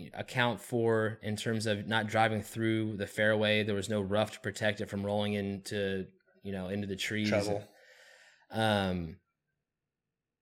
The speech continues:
Speaker 1: yeah, I'm trying to think of anything else I can recall from that. Uh, you know, the, the use of hazards, I think, was what really protected it. Is it reminded me a lot of how, uh, Silverado is.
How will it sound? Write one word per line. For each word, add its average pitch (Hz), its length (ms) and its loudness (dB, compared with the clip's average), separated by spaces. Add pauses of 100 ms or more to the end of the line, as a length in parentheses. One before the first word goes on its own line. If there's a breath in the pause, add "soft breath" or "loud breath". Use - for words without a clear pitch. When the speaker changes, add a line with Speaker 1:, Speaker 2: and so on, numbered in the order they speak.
(120)
Speaker 1:
yeah, 143 300 0
I'm 95 100 -12
trying 165 180 0
to 151 60 0
think 156 180 2
of 127 80 0
anything 139 320 2
else 131 240 2
I 117 60 0
can 117 140 -2
recall 123 440 2
from 107 220 -2
that. 101 280 0
Uh, 98 420 2 (2000)
you 117 120 -2
know, 107 140 2
the, 107 220 -6
the 104 140 -4
use 131 280 2
of 117 80 -2
hazards, 117 640 2
I 98 100 -4
think, 113 200 0
was 104 140 -2
what 110 120 -2
really 113 260 2
protected 110 460 -2
it. 110 140 2
Is 107 140 -2
it 127 140 0
reminded 127 460 4
me 160 120 4
a 135 80 6
lot 113 260 4
of 117 240 4
how, 110 380 0 (300)
uh, 98 380 -2 (360 soft breath)
Silverado 104 920 2
is. 80 460 -8